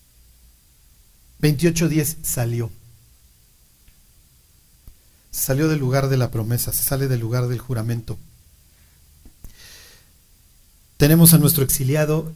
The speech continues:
y ustedes lo saben, la Biblia habla de, se resume en tres palabras: exilio y restauración. ¿Y entonces qué va a pasar, Charlie, en esta historia? Pues ya lo saben, ya se los dije, de eso trata la Biblia. Jacob va a ser restaurado.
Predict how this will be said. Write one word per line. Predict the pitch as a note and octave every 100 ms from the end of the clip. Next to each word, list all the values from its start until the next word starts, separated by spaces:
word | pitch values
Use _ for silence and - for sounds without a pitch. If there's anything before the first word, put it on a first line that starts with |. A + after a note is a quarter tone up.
| D4
y | D3 C3
ustedes | B2+ C3+ C3
lo | B2+
saben, | B2 C3+ A2 A2+ -
la | C3+
Biblia | C#3+ C#3+
habla | C#3 C3+
de, | B2+ - - _ -
se | D3+
resume | B2+ B2+ C3+
en | C3+
tres | B2+ B2
palabras: | B2+ A2+ A2 A2 - -
exilio | C#3 - D#3 C#3 D3+ -
y | -
restauración. | B2+ A#2+ - A2+ A2 - A2 - - _ _ _ _ _ _ - - - - _ _ _ - - - _ _ _ _ _ _ _ _ _ _ _ _ _ _ _ _ -
¿Y | E3
entonces | F3 F3+ A3+ A#3 E3
qué | A3
va | G#3+
a |
pasar, | G#3+ F3+ B3 C4
Charlie, | - G3+ F3 F#3 E3 - - - _ _ _ -
en | D#3+
esta | E3 -
historia? | - G#3+ A#3
Pues | E3+
ya | D#3
lo | D#3+
saben, | F3 E4 D#3+
ya | C#3+
se | D3+
los | C#3+
dije, | D3+ A#3 F3
de | E3
eso | E3
trata | E3 E3
la | C#3+ C3
Biblia. | G3+ D#3 B2 A2 - - - _ _ _
Jacob | - D#3 F3 E3
va | D#3
a |
ser | C3 D#3
restaurado. | D3+ - B2+ A#2 B2+ A2